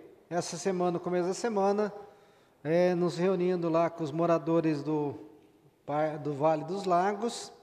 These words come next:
tá? É, eles pedem, no caso, um asfaltamento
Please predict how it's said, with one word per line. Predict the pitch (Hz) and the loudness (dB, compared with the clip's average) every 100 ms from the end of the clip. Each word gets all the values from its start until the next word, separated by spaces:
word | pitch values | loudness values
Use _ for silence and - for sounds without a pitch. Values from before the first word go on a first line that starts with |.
| _ _ _ _ _ _ _ _ - | _ _ _ _ _ _ _ _ -4
tá? | 156 170 170 - - - _ _ _ _ | 0 0 -2 -12 -20 -20 _ _ _ _
É, | 151 170 180 185 180 151 - - _ _ | -2 2 2 2 2 -2 -8 -18 _ _
eles | 156 170 185 - - - - - | -8 0 0 -2 -10 -14 -20 0
pedem, | 202 214 214 196 | 4 4 4 2
no | 175 | 0
caso, | - 175 175 175 139 165 160 135 - - _ | 0 2 2 0 -2 -2 -2 -6 -16 -20 _
um | 147 | -6
asfaltamento | 156 - 180 175 180 165 170 170 170 160 156 | -4 -2 0 2 0 0 0 -2 -2 -2 -2